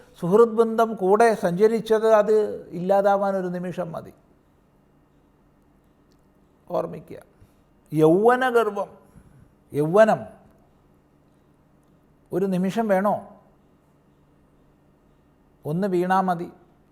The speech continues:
ഒരു യാത്രയിൽ വാഹനം കൂട്ടി മുട്ടിയാ മതി, എന്തെങ്കിലും ഒരു വസ്തു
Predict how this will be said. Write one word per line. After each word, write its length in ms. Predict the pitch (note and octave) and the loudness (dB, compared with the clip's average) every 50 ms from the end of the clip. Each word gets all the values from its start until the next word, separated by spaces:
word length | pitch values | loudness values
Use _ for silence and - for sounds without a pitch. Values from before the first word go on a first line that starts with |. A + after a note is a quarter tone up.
| _ _ _ _ _ _ _ _ _ _ _ _ _ _ _ _ _ | _ _ _ _ _ _ _ _ _ _ _ _ _ _ _ _ _
ഒരു 140 | - F#3 G3 | -4 -2 2
യാത്രയിൽ 600 | G3+ F#3 E3+ E3+ F3 E3+ - G#3 G#3 G#3 F#3+ E3 D3 C#3 - - - - _ _ _ | 4 4 4 4 4 4 4 4 6 6 6 4 2 -2 -8 -14 -20 -20 _ _ _
വാഹനം 380 | C3 C#3+ D#3 D#3 F3 F3+ F#3+ F3+ | -2 0 0 2 2 0 0 0
കൂട്ടി 220 | E3 F3 E3+ G3 | 0 0 0 0
മുട്ടിയാ 360 | F#3+ E3+ C#3+ A#2 - F3+ F#3 F#3 | -2 -2 -2 0 2 2 2 2
മതി, 260 | F#3+ F#3 F3+ G3 - - - _ _ _ _ _ _ _ _ _ _ _ _ _ _ _ _ _ _ _ _ _ _ _ _ _ _ _ _ - | 0 -4 -8 -10 -14 -18 -20 _ _ _ _ _ _ _ _ _ _ _ _ _ _ _ _ _ _ _ _ _ _ _ _ _ _ _ _ -6
എന്തെങ്കിലും 400 | G3+ G#3+ A3 B3 A#3+ B3 B3 A#3+ | -4 -4 -4 -4 -2 0 2 2
ഒരു 80 | A#3 | 2
വസ്തു 380 | A3+ A3 G#3 - - - A#3+ | 2 2 0 -2 -2 -2 0